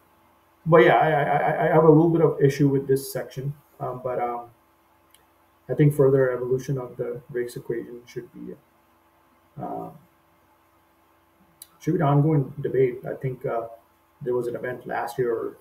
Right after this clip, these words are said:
the year before, in the past two or three years, and, uh, Doctor Martine Rothblatt was part of the panel. I, I, I, I, I was trying to see if there was a virtual event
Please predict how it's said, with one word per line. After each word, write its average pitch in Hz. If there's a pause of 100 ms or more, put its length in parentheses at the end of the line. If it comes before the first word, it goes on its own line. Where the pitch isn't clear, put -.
the 135
year 120
before, 120
in 120
the -
past -
two 123
or 117
three 123
years, 120 (840)
and, - (320)
uh, - (240)
Doctor -
Martine 123
Rothblatt -
was -
part -
of -
the -
panel. - (180)
I, -
I, -
I, -
I, - (260)
I 156
was 135
trying 165
to 143
see 139
if 123
there 120
was 120
a - (880)
virtual 127
event 120